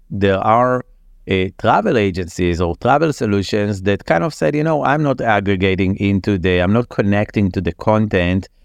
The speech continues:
that are giving me less money," right? Because I have certain business model here that I need to protect. And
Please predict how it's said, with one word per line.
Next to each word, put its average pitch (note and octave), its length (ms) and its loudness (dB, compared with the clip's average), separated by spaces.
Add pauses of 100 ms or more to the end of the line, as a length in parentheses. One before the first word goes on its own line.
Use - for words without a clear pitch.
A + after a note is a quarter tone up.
(240)
that F2+ 120 -2
are G2 160 2
giving G2 320 2
me F#2+ 160 2
less F#2+ 320 0
money," F2 340 0 (400)
right? F#2 240 0
Because F#2+ 560 0 (180)
I G2+ 80 2
have B2 180 0
certain C3+ 500 0
business B2 380 0
model E2+ 300 0
here F2 200 0
that F2 160 -4
I F#2 80 0
need F2+ 160 2
to G2 80 -4
protect. - 580 -6 (640)
And A2 340 0